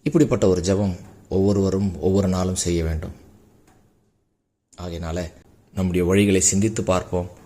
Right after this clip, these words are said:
நம்முடைய வழிகள் ஆண்டவருக்கு பிரியமாய் இருக்கிறதா? செம்மையாய் இருக்கிறதா?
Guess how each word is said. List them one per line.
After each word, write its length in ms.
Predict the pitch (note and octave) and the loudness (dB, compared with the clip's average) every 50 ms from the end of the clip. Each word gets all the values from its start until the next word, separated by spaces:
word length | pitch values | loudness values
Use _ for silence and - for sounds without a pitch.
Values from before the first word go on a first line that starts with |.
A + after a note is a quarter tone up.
| - - _ _ - - - | -20 -20 _ _ -20 -12 -6
நம்முடைய 320 | - A2 G#2+ G2 G2 F#2 | -2 0 0 2 2 4
வழிகள் 260 | F#2+ G#2 G#2+ G#2+ G#2 | 4 4 4 4 4
ஆண்டவருக்கு 400 | F#2+ F2 F#2+ G2+ G#2 G2+ G2 F2+ | 4 2 2 2 2 2 2 0
பிரியமாய் 500 | F2 - G2 F#2 G2+ G2+ G2 F#2+ F#2 F#2 | -2 -2 0 2 4 4 4 4 4 2
இருக்கிறதா? 520 | F2+ F2 - - F#2 E2+ E2+ E2+ E2 E2+ F2 - - - - - - - - - _ _ _ _ _ _ _ _ - - - | 0 0 -2 -2 -2 -2 -2 -2 -2 -4 -6 -10 -14 -18 -20 -20 -20 -20 -20 -20 _ _ _ _ _ _ _ _ -4 0 2
செம்மையாய் 440 | A2+ A2 A2+ A#2+ A#2 A2+ G#2+ G2 F#2 | 2 4 4 4 4 4 4 4 2
இருக்கிறதா? 480 | F#2 F#2+ - F#2+ F2 F2 E2+ F2 E2 | 2 0 -2 -2 -2 -2 -2 -4 -4